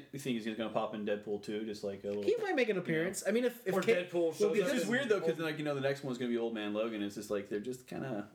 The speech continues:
Speaker 2: Well, with, with
Speaker 1: kinda just jumping around, kind of all weird now,
Speaker 2: I think
Speaker 1: so
Speaker 2: it's
Speaker 1: it's
Speaker 2: the
Speaker 1: like
Speaker 2: last,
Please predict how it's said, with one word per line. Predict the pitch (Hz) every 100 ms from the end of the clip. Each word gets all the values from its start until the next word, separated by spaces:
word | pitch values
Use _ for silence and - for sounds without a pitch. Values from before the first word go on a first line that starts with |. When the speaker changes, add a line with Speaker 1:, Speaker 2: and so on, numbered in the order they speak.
| _
Speaker 2:
Well, | 220 214 208
with, | 208 - -
with | 185 180
Speaker 1:
kinda | 165 160
just | 139 123
jumping | 131 127 127
around, | 120 123 120
kind | 127 117
of |
all | 110 107
weird | 110 120 113
now, | 101
Speaker 2:
I | 165
think | 220
Speaker 1:
so | 220
Speaker 2:
it's |
Speaker 1:
it's | 208
Speaker 2:
the | 160
Speaker 1:
like | 139
Speaker 2:
last, | 127 139 160 - - -